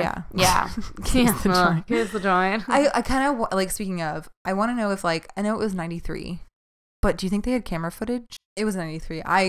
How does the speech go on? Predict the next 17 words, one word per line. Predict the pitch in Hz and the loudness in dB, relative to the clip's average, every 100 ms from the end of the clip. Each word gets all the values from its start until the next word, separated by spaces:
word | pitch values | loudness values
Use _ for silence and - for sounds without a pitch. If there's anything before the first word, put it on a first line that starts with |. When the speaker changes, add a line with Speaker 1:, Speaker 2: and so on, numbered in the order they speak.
| 185 | 0
Speaker 2:
Yeah. | 226 214 208 202 | -2 2 6 6
Speaker 1:
wouldn't | 185 175 175 | 4 0 -2
think | 190 | -2
there | 185 | 0
was | 175 170 | 0 2
either, | 104 160 175 175 | 0 0 0 -2
but | 165 165 151 | 2 0 0
you | 185 | -2
never | 190 165 | -2 -2
know. | 160 156 | -4 -2
Speaker 2:
No. | 160 170 - - - | -2 -4 -10 -18 -10
Or | 214 | 0
even | 226 226 214 | 2 2 0
if | 220 196 | -2 -2
there | 214 | -2
was, | 190 185 185 196 190 | 2 2 2 0 -2
like, | 190 180 170 | -2 -2 -4